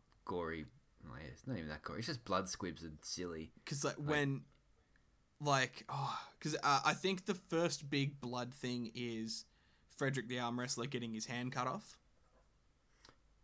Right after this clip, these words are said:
Speaker 1: Yeah, but even then, that's just blood squibs. The,
Speaker 2: Yeah.
Speaker 1: where it gets crazy is where, um, the kid like,
Speaker 2: <laughs>
Speaker 1: cuts a guy's, he's wearing, like, a, a helmet that's got, like, spikes coming out of it, and he, like,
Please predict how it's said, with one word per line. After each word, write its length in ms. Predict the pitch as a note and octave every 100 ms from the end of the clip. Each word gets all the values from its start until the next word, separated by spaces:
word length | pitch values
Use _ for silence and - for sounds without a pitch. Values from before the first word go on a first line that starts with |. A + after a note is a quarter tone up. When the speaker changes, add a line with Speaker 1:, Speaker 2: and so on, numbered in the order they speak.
| -
Speaker 1:
Yeah, 360 | B2 A#2 A#2+ A#2+
but 140 | D3
even 180 | G3 D#3+
then, 160 | A#2+ A2
that's 160 | C3
just 200 | D#3 A#2+
blood 220 | A2+ G#2+
squibs. 480 | - - E2+ D2+ - -
The, 260 | G#2 G2+ -
Speaker 2:
Yeah. 180 | D#3 C3+
Speaker 1:
where 120 | A#2+
it 80 | B2+
gets 200 | A#2 -
crazy 500 | - G#2 A2 G#2 G#2+
is 160 | F#2
where, 420 | F#2+ F#2 F2+ F2 - G2
um, 460 | F#2 F2 E2+ E2 - -
the 80 |
kid 480 | G#2+ - G2 F#2 - - _ - - - - F#2+
like, 140 | F2+ - F3+
Speaker 2:
<laughs> 200 | - F#3
Speaker 1:
cuts 220 | B2+ B2
a 40 |
guy's, 600 | A2+ B2 A2+ G#2+ G2 - -
he's 140 | A#2+ A2+
wearing, 220 | C3+ B2+
like, 140 | A2+
a, 140 | G#2 F2+
a 100 | F#2
helmet 380 | - A#2 A2+ A2
that's 120 | E2
got, 120 | - D2+
like, 140 | -
spikes 320 | - G#2+ G#2+
coming 220 | - A2
out 60 | G#2+
of 60 | G2
it, 20 |
and 80 | F#2+
he, 60 |
like, 220 | F#2+ F#2